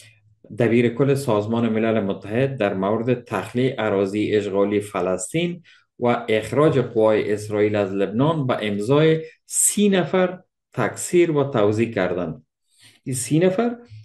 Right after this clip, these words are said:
روشنفکران و نویسنده ایرانی بود. او خب ساواک یک سازمان صهیونیستی بود، به اصطلاح او رو در تشکیلش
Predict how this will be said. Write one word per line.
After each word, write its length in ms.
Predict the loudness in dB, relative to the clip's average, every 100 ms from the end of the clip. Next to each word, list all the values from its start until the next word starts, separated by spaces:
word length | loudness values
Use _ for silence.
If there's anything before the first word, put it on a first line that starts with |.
| _
روشنفکران 680 | -6 -4 -4 -8 -6 -2 -2
و 100 | 0
نویسنده 440 | -2 -4 -6 -2 0
ایرانی 380 | 0 -2 -2
بود. 240 | -4 -8 -12 _ -20 -20 -20 -20 -20 -20 _ _
او 180 | 0 0
خب 240 | 2 -2 -2
ساواک 460 | 0 2 2 2
یک 180 | 0 0
سازمان 680 | -2 -2 0 0 0 -2 -8 _ _ -16
صهیونیستی 720 | -8 -4 0 0 0 0 0
بود، 400 | 0 -4 -8 -8
به 80 | -8
اصطلاح 340 | -6 -4 -2
او 60 | -2
رو 220 | -6 -8 _ _ _ _ -4
در 240 | -2 -2
تشکیلش 800 | -6 -10 -12 -6 0 0 -2 -8